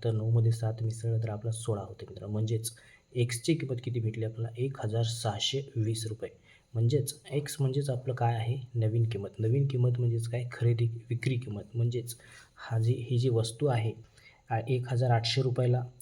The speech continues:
खरेदी करून तो दहा टक्के तोट्याने विकला तर विक्री किंमत किती असं विचारलं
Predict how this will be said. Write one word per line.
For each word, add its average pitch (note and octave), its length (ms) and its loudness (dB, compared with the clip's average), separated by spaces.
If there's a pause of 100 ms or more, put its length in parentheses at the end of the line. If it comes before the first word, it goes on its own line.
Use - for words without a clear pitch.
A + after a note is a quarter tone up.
(120)
खरेदी B2 300 4
करून A#2 360 2 (600)
तो C3+ 200 2
दहा A2+ 240 4 (100)
टक्के A#2+ 300 4
तोट्याने B2 380 2
विकला A#2 320 2 (160)
तर B2+ 80 2
विक्री A#2 320 2
किंमत B2+ 340 -2
किती C3 220 0
असं B2 220 0
विचारलं A2+ 420 2